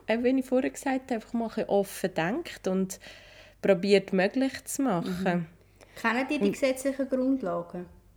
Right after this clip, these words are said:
Speaker 2: Bei uns im Betrieb, wir haben es gerade vorher
Speaker 1: Mhm.
Speaker 2: angeschaut, ist, ähm, im ersten Lebensjahr vom Kind hast du,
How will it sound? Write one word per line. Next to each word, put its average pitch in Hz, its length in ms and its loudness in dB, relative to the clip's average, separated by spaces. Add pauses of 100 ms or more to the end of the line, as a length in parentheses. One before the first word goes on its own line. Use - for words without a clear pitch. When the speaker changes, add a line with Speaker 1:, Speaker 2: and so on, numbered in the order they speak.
(540)
Speaker 2:
Bei 208 160 4
uns 220 340 4
im 214 200 2
Betrieb, 220 460 -2
wir 185 300 0
haben 185 80 2
es 185 80 -8
gerade 190 180 4
vorher 196 260 6
Speaker 1:
Mhm. 196 100 4
Speaker 2:
angeschaut, 208 680 4
ist, 196 220 -2
ähm, 185 460 4
im 196 120 2
ersten 202 520 2
Lebensjahr 220 640 4
vom 185 240 -2
Kind 202 380 -2
hast 190 320 0
du, 190 360 0